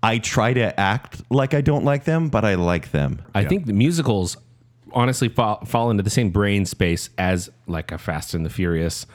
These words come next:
Speaker 2: or, like, a popcorn superhero movie.
Speaker 1: Ooh.
Speaker 2: Because it's like
Speaker 1: That's kind of a
Speaker 3: Hot take.
Speaker 1: slam against musicals, though.
Speaker 2: Well, that's, but it's, it's
Speaker 1: Are you
Speaker 2: the
Speaker 1: saying because
Speaker 2: entertainment.
Speaker 1: it has a formula where everyone knows a dance, for example?
Speaker 2: Yeah.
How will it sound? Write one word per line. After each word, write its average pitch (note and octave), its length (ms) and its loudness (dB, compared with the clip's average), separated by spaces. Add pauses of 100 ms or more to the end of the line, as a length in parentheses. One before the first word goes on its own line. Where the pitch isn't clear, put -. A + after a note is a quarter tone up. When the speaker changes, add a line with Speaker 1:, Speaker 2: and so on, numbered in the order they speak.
(220)
Speaker 2:
or, F2 260 0
like, E2 180 -4
a F2 60 -6
popcorn G2 460 -2
superhero G#2 520 0
movie. F2+ 500 2
Speaker 1:
Ooh. B2+ 760 2
Speaker 2:
Because D#3 380 2
it's F#3+ 180 -2
like F3+ 180 2
Speaker 1:
That's - 160 2
kind F3+ 160 2
of C#3 60 0
a C3+ 40 0
Speaker 3:
Hot A2+ 60 -2
take. G#2 140 0
Speaker 1:
slam C#3 240 2
against B2 320 0
musicals, G2 520 0
though. D2 360 2 (220)
Speaker 2:
Well, B2 160 0
that's, G#2+ 380 -2 (100)
but G2 160 0
it's, F#2 140 -4
it's - 80 -2
Speaker 1:
Are E3+ 80 4
you E3+ 100 2
Speaker 2:
the A2 80 2
Speaker 1:
saying A2 140 2
because D3+ 60 0
Speaker 2:
entertainment. C3+ 260 2
Speaker 1:
it - 60 2
has A#2+ 140 0
a A2+ 60 2
formula G#2 520 2
where G2 220 2
everyone F2+ 360 2
knows D#2+ 200 2
a D2+ 60 0
dance, G#2 460 2
for G2 160 2
example? F#2 520 2
Speaker 2:
Yeah. - 220 0